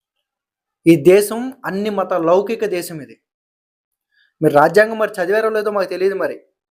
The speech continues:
మేమైతే చదువుకున్నాం, నాలుగు మొక్కలైతే చదువుకుని ముందుకు వచ్చాం మీ ముందుకి. ఈ, ఇలాంటి సంఘటనలన్నీ చూసినప్పుడు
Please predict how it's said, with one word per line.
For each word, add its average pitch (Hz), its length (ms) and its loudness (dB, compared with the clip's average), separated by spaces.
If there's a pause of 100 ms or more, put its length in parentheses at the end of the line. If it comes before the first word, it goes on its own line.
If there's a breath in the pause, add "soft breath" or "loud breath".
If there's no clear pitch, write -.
(520)
మేమైతే 165 320 2
చదువుకున్నాం, 196 680 -2 (120)
నాలుగు 160 200 0
మొక్కలైతే 190 400 0
చదువుకుని 202 640 -2
ముందుకు 185 340 -4
వచ్చాం 190 200 -4
మీ 170 60 -6
ముందుకి. 156 440 -8 (1700)
ఈ, 202 300 8
ఇలాంటి 220 440 2
సంఘటనలన్నీ 254 600 -6
చూసినప్పుడు 247 1000 -10